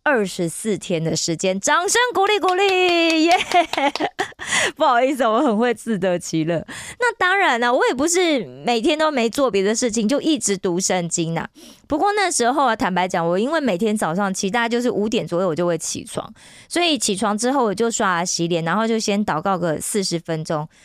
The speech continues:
下次再讲为什么我就是祷告四十分钟这样子的一个时间吼。好，总之呢，就是大概这个时间，然后之后我就开始准备读圣经。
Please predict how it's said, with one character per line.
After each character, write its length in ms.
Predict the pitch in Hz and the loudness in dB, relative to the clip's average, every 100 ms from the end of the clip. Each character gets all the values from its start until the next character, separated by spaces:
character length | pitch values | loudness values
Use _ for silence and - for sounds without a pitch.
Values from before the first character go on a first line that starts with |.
| - - | -20 -4
下 180 | 392 | -2
次 160 | 294 330 | 0 0
再 180 | 302 254 | 0 0
讲 220 | 208 151 | 0 0
为 140 | 262 | 0
什 100 | 247 | 0
么 140 | 202 175 | 0 2
我 120 | 165 | 0
就 180 | 180 254 | -2 -4
是 120 | 240 | -2
祷 160 | 180 147 | -4 -2
告 160 | 214 | -2
四 220 | 214 233 | -2 -2
十 180 | 202 170 | -2 -4
分 240 | 170 170 170 | -2 -4 -2
钟 180 | 175 185 | -2 -2
这 100 | 277 | -2
样 120 | 220 | -2
子 120 | 190 | -2
的 120 | 175 | -2
一 60 | 165 | 0
个 140 | 165 | -2
时 220 | 165 156 | -4 -8
间 280 | 147 160 151 | -4 -4 -2
吼。 180 | 175 147 - - - | -4 -6 -10 -20 -16
好， 160 | - 226 | -4 -2
总 200 | 254 240 | 0 0
之 160 | 285 339 | -2 0
呢， 160 | 330 | 0
就 120 | 294 | 0
是 60 | 320 | 0
大 140 | 285 | 0
概 120 | 262 247 | 0 0
这 80 | |
个 120 | 226 208 | 0 -2
时 180 | - | -4
间， 160 | 180 208 | -2 -2
然 100 | 226 | 0
后 60 | 247 | 0
之 120 | 269 | 0
后 60 | |
我 60 | 214 | 0
就 120 | 208 | 0
开 200 | 214 214 | 0 0
始 100 | 196 | 0
准 220 | 175 165 | -2 -4
备 140 | 156 190 | -2 -4
读 220 | - 156 | -2 -2
圣 240 | 170 165 | -2 -2
经。 280 | 147 151 160 | -4 -6 -8